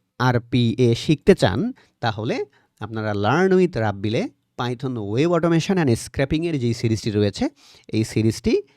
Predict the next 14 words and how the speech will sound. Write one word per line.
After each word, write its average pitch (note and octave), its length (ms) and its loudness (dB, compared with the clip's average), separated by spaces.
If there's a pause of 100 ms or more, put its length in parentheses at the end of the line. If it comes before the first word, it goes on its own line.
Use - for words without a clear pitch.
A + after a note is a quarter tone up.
(240)
end C#3+ 180 0
to E3+ 100 0
end F3 340 2
ফলো A2+ 320 2
করতে A#2+ 280 0
পারেন। F3+ 400 0 (480)
এই F#3 180 4
সিরিজের C#3+ 420 -2
মধ্যে A2 500 -4 (300)
একেবারে A2 380 -4
অটোমেশনের G#2+ 640 -4
শুরু, D#3 600 0 (260)
অটোমেশন G2+ 500 -6
ফান্ডামেন্টাল, D3 1000 -2